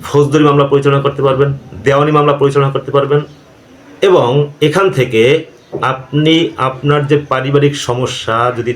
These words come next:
থাকে, সেটা আপনি মীমাংসাও করে নিতে পারবেন। তাই আজকে থেকে আর কোনো টেনশন নয়। যারা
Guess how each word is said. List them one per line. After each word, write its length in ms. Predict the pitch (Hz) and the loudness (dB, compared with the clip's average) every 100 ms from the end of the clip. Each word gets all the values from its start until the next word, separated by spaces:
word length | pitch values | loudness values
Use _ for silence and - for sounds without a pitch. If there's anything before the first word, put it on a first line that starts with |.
| - | -6
থাকে, 240 | 107 - 143 147 | -6 0 -2 -2
সেটা 180 | 123 127 | -4 -2
আপনি 120 | 143 | 0
মীমাংসাও 440 | 123 127 143 151 143 | 2 2 2 0 0
করে 100 | 110 | 0
নিতে 180 | 98 90 | -2 -2
পারবেন। 240 | 69 78 69 - - - - - - - - - - - - | -4 -4 -8 -12 -20 -20 -20 -20 -20 -20 -20 -20 -20 -20 -4
তাই 120 | 147 | 0
আজকে 240 | 143 143 180 | 0 2 2
থেকে 260 | 180 123 127 139 - | 2 2 2 0 -2
আর 160 | 135 | -2
কোনো 200 | 156 156 160 | 0 0 0
টেনশন 440 | 156 151 143 147 135 | 2 2 2 2 2
নয়। 160 | 113 78 - - - 98 | 0 -2 -6 -16 -18 -4
যারা 200 | 131 139 | -2 0